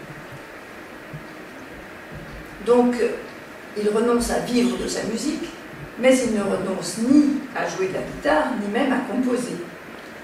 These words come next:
Mais ce n'est qu'une fois revenu en France, à partir de dix-huit cent treize, que ses œuvres vont trouver des éditeurs.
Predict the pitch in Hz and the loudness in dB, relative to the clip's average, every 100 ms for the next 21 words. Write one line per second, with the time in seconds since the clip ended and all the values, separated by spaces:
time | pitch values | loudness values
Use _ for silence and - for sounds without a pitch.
0 | - - 226 247 247 285 302 254 247 247 | -14 0 6 6 6 4 2 4 6 6
1 | - 359 359 285 226 240 - - - - | 6 4 4 2 0 0 0 -2 -4 -2
2 | - - - - 185 226 233 - 277 269 | -2 -6 -10 -6 0 2 2 0 -2 -2
3 | 196 190 220 196 202 - - - 202 196 | 0 -2 -2 -6 -6 -6 -6 -8 -6 -4
4 | - - - - - - - 220 208 - | -4 -8 -12 -14 -14 -14 -6 -4 -4 -2
5 | 208 208 208 240 - 302 302 - - 214 | 2 4 6 4 4 0 -4 -8 -8 -6
6 | 208 214 208 277 190 190 214 202 190 - | -6 -6 -4 0 4 4 4 -2 -4 -6